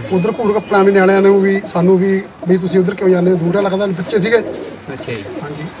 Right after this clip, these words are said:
Speaker 1: ਫਿਰ ਉਹ ਤੋਂ ਬਾਅਦ ਜੀ ਫਿਰ ਸਾਨੂੰ ਹੌਲੀ ਹੌਲੀ ਸ਼ੌਂਕ ਲੱਗ ਗਿਆ।
Speaker 2: ਅੱਛਾ ਜੀ।
Speaker 1: ਤੇ ਕਰਦੇ ਕਰਦੇ ਫਿਰ ਜੀ ਰੱਖੇ ਮੈਂ ਆਪਣੇ ਚਾਚੇ ਦੇ ਘਰੇ ਸੀਗੇ ਰੱਖੇ ਜੀ ਕਬੂਤਰ ਪਹਿਲਾਂ। ਮੁੰਡੇ
Speaker 2: ਅੱਛਾ।
Speaker 1: ਛੋਟੇ ਜਿਹੇ ਤੇ।
Speaker 2: ਅੱਛਾ ਜੀ।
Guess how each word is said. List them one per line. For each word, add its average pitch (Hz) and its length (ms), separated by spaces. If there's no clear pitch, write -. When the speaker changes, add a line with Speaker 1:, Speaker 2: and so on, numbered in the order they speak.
Speaker 1:
ਫਿਰ 175 100
ਉਹ 185 80
ਤੋਂ 196 120
ਬਾਅਦ 190 180
ਜੀ 190 80
ਫਿਰ 180 140
ਸਾਨੂੰ 180 240
ਹੌਲੀ 180 160
ਹੌਲੀ 180 160
ਸ਼ੌਂਕ 170 200
ਲੱਗ 151 140
ਗਿਆ। 156 200
Speaker 2:
ਅੱਛਾ - 180
ਜੀ। - 160
Speaker 1:
ਤੇ 160 340
ਕਰਦੇ 175 240
ਕਰਦੇ 185 440
ਫਿਰ 180 100
ਜੀ 202 300
ਰੱਖੇ 170 260
ਮੈਂ 190 80
ਆਪਣੇ 190 260
ਚਾਚੇ 180 220
ਦੇ 196 100
ਘਰੇ 190 160
ਸੀਗੇ 156 200
ਰੱਖੇ - 160
ਜੀ - 60
ਕਬੂਤਰ 156 260
ਪਹਿਲਾਂ। 151 240
ਮੁੰਡੇ 175 160
Speaker 2:
ਅੱਛਾ। 170 80
Speaker 1:
ਛੋਟੇ 196 160
ਜਿਹੇ 185 120
ਤੇ। 151 80
Speaker 2:
ਅੱਛਾ 127 200
ਜੀ। 113 40